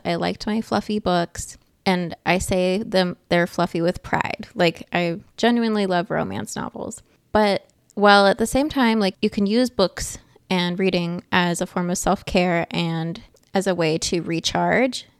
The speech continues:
at the same time, you need to see books as a way to grow your mind and grow your perspectives. So not every book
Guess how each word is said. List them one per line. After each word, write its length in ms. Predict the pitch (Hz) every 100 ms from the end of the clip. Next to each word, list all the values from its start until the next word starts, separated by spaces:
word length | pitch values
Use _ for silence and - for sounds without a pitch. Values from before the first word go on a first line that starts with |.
| _ _ _ _
at 120 | - -
the 60 |
same 300 | 202 202 196
time, 260 | 208 180 185
you 100 | 185
need 180 | 180 -
to 160 | 208
see 320 | 202 - 202
books 340 | 196 165 165 - -
as 320 | 190 175 175
a 120 | -
way 160 | 175 175
to 80 |
grow 260 | 175 170 165
your 160 | 170 170
mind 600 | 165 160 156 240 294 - - -
and 200 | 185 180
grow 120 | 156
your 160 | 156
perspectives. 880 | 160 185 - 170 - 220 285 320 - _ _ _ _ _ _ _ _
So 500 | - - 208 190 180
not 260 | 190 202 262
every 300 | - 208 208
book 420 | 202 160 - -